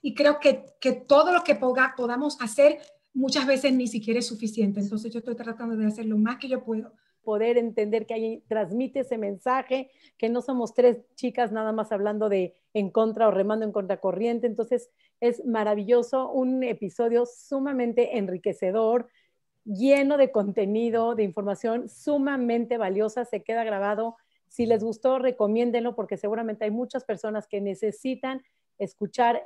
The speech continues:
Speaker 2: este mensaje. Yo en mis redes sociales soy Nutrición Sari.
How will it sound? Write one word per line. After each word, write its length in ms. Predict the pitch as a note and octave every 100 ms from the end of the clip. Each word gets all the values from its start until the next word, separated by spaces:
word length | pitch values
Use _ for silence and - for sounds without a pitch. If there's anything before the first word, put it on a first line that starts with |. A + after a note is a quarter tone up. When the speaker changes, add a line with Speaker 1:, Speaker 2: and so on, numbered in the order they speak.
| -
Speaker 2:
este 280 | A3 -
mensaje. 800 | A3 F#3+ F3 A#3+ A3+ A3+ B3+ C#4 _ _ _
Yo 160 | G3+ B3+
en 60 | C4
mis 100 | A#3+
redes 180 | B3 B3
sociales 480 | G#3 A3+ A3+ A3
soy 180 | A3+ A3+
Nutrición 540 | A3+ G#3+ F#3+ - G#3 F#3+
Sari. 600 | B3+ B3+ B3+ C4+ C#4+